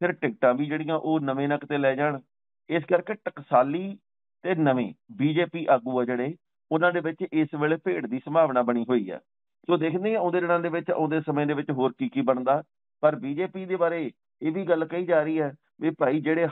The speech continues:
ਹਾਰੇ ਹੋਏ ਨੇ ਤਾਂ ਤੁਸੀਂ ਪਟ ਪਟ ਕੇ ਲਈ ਤੁਰੀ ਆਉਂਦੇ, ਲਈ ਤੁਰੀ ਆਉਂਦੇ, ਲਈ ਤੁਰੀ ਆਉਂਦੇ ਆ। ਇਹ ਜੇਕਰ ਇਸ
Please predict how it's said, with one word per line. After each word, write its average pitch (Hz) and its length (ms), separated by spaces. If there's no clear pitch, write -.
ਹਾਰੇ 117 240
ਹੋਏ 160 220
ਨੇ 151 100
ਤਾਂ 156 140
ਤੁਸੀਂ 156 320
ਪਟ 151 140
ਪਟ 143 200
ਕੇ 143 160
ਲਈ 135 240
ਤੁਰੀ 147 220
ਆਉਂਦੇ, 139 180
ਲਈ 143 220
ਤੁਰੀ 143 160
ਆਉਂਦੇ, 139 160
ਲਈ 135 180
ਤੁਰੀ 139 220
ਆਉਂਦੇ 131 280
ਆ। 110 100
ਇਹ 185 160
ਜੇਕਰ 170 460
ਇਸ 156 240